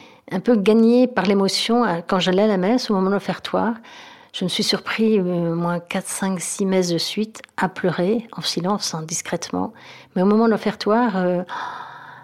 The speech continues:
j'étais prise d'émotion et je, je pleurais. Alors, alors, est-ce que ça correspondait quelque part à une offrande, euh, je le sentais bien, l'offrande de Nicolas, peut-être, je, je sais pas.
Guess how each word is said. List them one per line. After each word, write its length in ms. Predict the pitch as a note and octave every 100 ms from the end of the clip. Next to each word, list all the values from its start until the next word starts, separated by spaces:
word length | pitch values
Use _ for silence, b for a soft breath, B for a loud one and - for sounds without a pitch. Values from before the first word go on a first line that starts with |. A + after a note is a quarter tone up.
| B B _ _
j'étais 300 | - F#3 F#3+
prise 320 | - - A3+
d'émotion 460 | G#3 G3 - G3+ A#3
et 80 | G#3
je, 160 | E3+
je 80 | E3+
pleurais. 340 | E3+ E3 D#3+
Alors, 220 | G#3+ G3+ -
alors, 260 | A3 F3+ E3+
est-ce 160 | -
que 160 | - F#3+
ça 260 | - -
correspondait 540 | G3+ - G#3+ - G3+ F#3+
quelque 320 | F#3+ F#3 G3+
part 440 | - - D4+ A#3
à 220 | F3 E3 D#3+
une 120 | F3
offrande, 540 | F3 - - F#3+ F#3+ F3+
euh, 560 | F3 F3 E3+ E3+ F3 E3+
je 300 | - F#3 F#3+
le 140 | E3+
sentais 340 | E3 F3+ E3+
bien, 160 | G3 A3+
l'offrande 520 | B3 A3 - G3 F#3
de 240 | F3 F3 F3
Nicolas, 480 | E3+ E3+ F#3 F3 A3+
peut-être, 520 | A3 - G3 A3 G3
je, 80 | A3
je 140 | A3+ G3+
sais 140 | -
pas. 220 | - F#3+